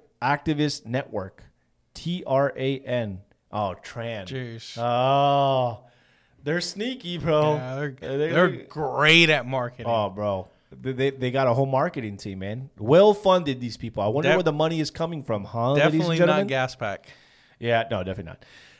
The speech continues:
Speaker 1: But some social media users appear to have taken the protest to another level and have posed with powerful firearms posted along with the hashtag. Twitter has since removed more than five thousand posts that have used the flyer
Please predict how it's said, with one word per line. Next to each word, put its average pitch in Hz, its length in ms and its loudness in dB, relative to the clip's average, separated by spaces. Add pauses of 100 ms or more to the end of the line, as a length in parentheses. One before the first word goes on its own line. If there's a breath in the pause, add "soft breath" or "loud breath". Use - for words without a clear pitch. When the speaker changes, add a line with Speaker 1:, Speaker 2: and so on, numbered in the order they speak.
Speaker 1:
But 147 160 2
some 196 200 4
social 190 420 2
media 175 260 0
users 143 420 0
appear 135 280 0
to 139 100 -4
have 120 100 0
taken 131 260 -4
the 113 60 -4
protest 127 360 -2
to 107 140 -2
another 117 220 0
level 120 320 0
and 110 140 -6
have 110 200 -6
posed 127 280 -2
with 117 180 -8
powerful 160 720 0
firearms 131 640 0
posted 131 320 -2
along 117 240 -2
with 110 120 -8
the 107 80 -8
hashtag. 107 640 -6 (440 soft breath)
Twitter 143 340 2
has 143 160 -2
since 151 260 -6
removed 143 380 0
more 135 280 0
than 135 200 -4
five 196 680 6
thousand 165 680 2
posts 143 340 2
that 120 80 -2
have 110 180 -4
used 190 380 2
the 147 100 4
flyer 110 580 -2